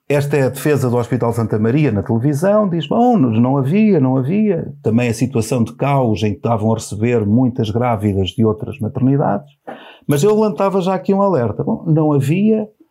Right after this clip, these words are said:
mas se não, perante uma região de mais de três milhões de pessoas, não deviam já ter mandado vir mais incubadoras? Tal culpa da organização? A falta de previsibilidade, a falta de uma direção que preveja que não bastam quinze ou vinte,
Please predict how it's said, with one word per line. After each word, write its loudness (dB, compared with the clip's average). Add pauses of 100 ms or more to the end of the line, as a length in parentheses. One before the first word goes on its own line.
(340)
mas -4 (240)
se -2
não, 0 (540)
perante 0
uma 2
região 0
de 0
mais 2
de -8
três -2
milhões 2
de -18
pessoas, 0
não 2
deviam 2
já -2
ter -2
mandado 0
vir 0
mais 0
incubadoras? 0 (800)
Tal -2
culpa 0
da 0
organização? -2 (920)
A 0
falta -2
de -2
previsibilidade, 0
a 0
falta -2
de 2
uma 2
direção 0
que -16
preveja 0
que -4
não 2
bastam 0
quinze -2
ou 0
vinte, -2